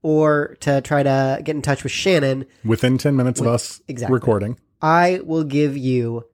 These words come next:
Speaker 1: my, one of my dog's, like, winter jackets 'cause she doesn't like it.
Speaker 2: Oh, that's adorable.
Speaker 1: It's a little too big for her. She is uncomfortable in it.
Speaker 2: Maybe you'll put a picture of that in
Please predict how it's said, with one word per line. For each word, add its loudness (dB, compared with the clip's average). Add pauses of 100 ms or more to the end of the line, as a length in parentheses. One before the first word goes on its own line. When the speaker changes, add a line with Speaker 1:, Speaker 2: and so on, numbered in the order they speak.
(100)
Speaker 1:
my, 0 (240)
one 0
of 0
my 2
dog's, -2
like, -6
winter -6
jackets -8
'cause -8
she -2
doesn't -4
like -18
it. -18 (200)
Speaker 2:
Oh, 4
that's 0
adorable. 0
Speaker 1:
It's -14
a -4
little 0
too -2
big -2
for -2
her. -4 (340)
She -8 (360)
is -18
uncomfortable -8
in -8
it. -10 (1000)
Speaker 2:
Maybe 4 (320)
you'll 2
put -2
a 2
picture 0
of -4
that -2
in 0